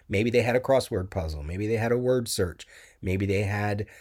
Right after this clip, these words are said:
some other kind of puzzle thing. And that's exactly what they're doing here. Page seven gives us a reveal of who the, uh, one of the mystery people turns out to be. It is Algon,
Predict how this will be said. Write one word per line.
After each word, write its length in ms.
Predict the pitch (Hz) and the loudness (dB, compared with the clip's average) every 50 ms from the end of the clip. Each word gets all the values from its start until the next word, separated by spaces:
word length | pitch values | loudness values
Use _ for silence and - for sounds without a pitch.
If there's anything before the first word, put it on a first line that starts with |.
| - - - - - _ | -20 -20 -20 -20 -18 _
some 240 | - - 120 113 117 | 0 2 4 6 6
other 220 | 117 117 117 117 | 8 8 6 6
kind 200 | 113 120 110 104 | 4 2 2 2
of 140 | 101 101 - | 0 0 0
puzzle 340 | - 123 117 110 110 95 85 | 2 2 2 2 0 -2 -4
thing. 340 | - - 80 76 71 71 | -4 -6 -6 -6 -4 -4
And 100 | 80 82 | -4 -4
that's 160 | 90 87 - 95 | -4 -4 -6 -6
exactly 360 | 92 95 104 101 101 - 104 | -2 -2 -2 -2 -2 -4 -4
what 160 | 95 87 82 | -4 -4 -4
they're 120 | - 80 | -6 -8
doing 360 | 78 78 85 80 78 80 80 78 | -8 -6 -6 -6 -6 -6 -6 -8
here. 460 | - - 98 90 78 - - - - - - - - _ _ _ _ _ _ _ _ _ _ _ _ _ _ _ _ _ _ _ _ | -8 -6 -6 -6 -6 -8 -12 -16 -18 -20 -20 -20 -20 _ _ _ _ _ _ _ _ _ _ _ _ _ _ _ _ _ _ _ _
Page 300 | - 143 127 120 123 - | 4 4 4 4 2 2
seven 420 | - - 226 226 208 214 202 170 | 4 6 6 6 6 4 4 4
gives 240 | 113 135 123 110 120 | 4 4 4 6 4
us 140 | 107 - - | 2 4 2
a 60 | 110 | 0
reveal 560 | 110 113 110 104 113 135 160 170 160 160 151 | 0 0 -2 -2 -2 -2 2 4 6 8 8
of 100 | 117 101 | 6 6
who 440 | 104 101 107 143 135 139 139 135 135 | 2 0 2 4 4 6 6 4 2
the, 440 | 120 113 117 113 110 110 110 107 - - - - - - - - - _ - | 0 0 0 0 0 0 -2 -4 -6 -10 -18 -20 -20 -20 -20 -20 -20 _ -6
uh, 440 | - 110 107 101 101 101 98 98 98 | 0 2 4 4 6 6 6 4 4
one 340 | 98 104 101 113 127 131 123 | 2 4 6 6 8 8 8
of 160 | 110 107 101 | 6 4 4
the 100 | 104 101 | 2 2
mystery 400 | 98 101 101 - - - 98 90 | 2 2 2 0 0 -2 -4 -4
people 540 | 82 - 95 85 - 90 85 85 85 92 95 - _ _ _ _ _ | -2 -4 -6 -6 -4 -4 -4 -4 -4 -6 -8 -10 _ _ _ _ _
turns 240 | - - 98 87 87 | -4 -2 0 2 2
out 160 | 92 85 85 | 2 2 0
to 80 | - 85 | -2 -2
be. 420 | 87 104 107 104 104 104 - - | 0 2 2 4 4 2 2 0
It 140 | 98 90 101 | -4 -4 -2
is 280 | 120 123 131 139 139 151 - | 2 4 4 4 4 0 -2
Algon, 760 | 127 104 98 101 98 87 95 85 85 85 85 87 101 110 | -2 0 2 2 2 2 0 0 0 0 -2 -2 -2 -4